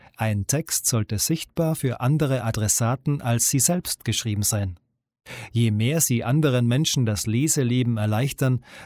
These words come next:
desto bereitwilliger werden diese in der Regel Ihnen und Ihrem Text folgen.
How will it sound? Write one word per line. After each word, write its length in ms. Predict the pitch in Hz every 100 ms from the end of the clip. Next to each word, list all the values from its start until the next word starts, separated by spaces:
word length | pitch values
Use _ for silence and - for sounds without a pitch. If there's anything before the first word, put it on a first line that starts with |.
| -
desto 360 | 185 - 156 117
bereitwilliger 920 | 110 101 139 156 135 135 127 127 113
werden 260 | 151 123
diese 320 | 110 170 - 120
in 160 | 113
der 160 | 107 101
Regel 320 | 120 110 120
Ihnen 480 | - 139 139 143 147
und 300 | - 170 -
Ihrem 260 | 131 107 -
Text 400 | 104 - - -
folgen. 500 | - 123 95 95